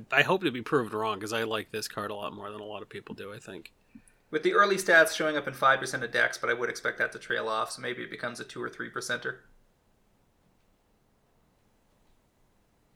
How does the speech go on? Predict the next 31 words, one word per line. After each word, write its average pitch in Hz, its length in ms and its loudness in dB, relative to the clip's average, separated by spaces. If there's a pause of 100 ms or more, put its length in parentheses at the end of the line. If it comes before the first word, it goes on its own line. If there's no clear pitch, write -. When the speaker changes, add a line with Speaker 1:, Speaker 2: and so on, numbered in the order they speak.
(240)
Speaker 1:
I - 80 -4
mean, - 160 -4
two 196 140 2
per, 160 160 -2 (260)
two 175 140 2
percent 135 320 2
of 113 60 -4
twenty 117 260 -2
thousand 107 460 -4
decks 107 320 -6
is, 110 280 -8
you 104 100 -6
know. 107 200 -10 (800)
Speaker 2:
Still 120 220 -4
a 117 40 -8
sizable 117 360 -4
number. 123 220 -14 (340)
Speaker 1:
Yeah. 403 120 -2 (1040)
Speaker 2:
All 190 80 10
right, 131 100 10
anything, 180 380 2
anything 202 420 2
in 165 100 0
here 175 300 8
either 160 300 8
of 156 80 0
you 151 560 2
wanna 143 200 8
flag 135 480 6
that 127 180 -2
you 127 100 -14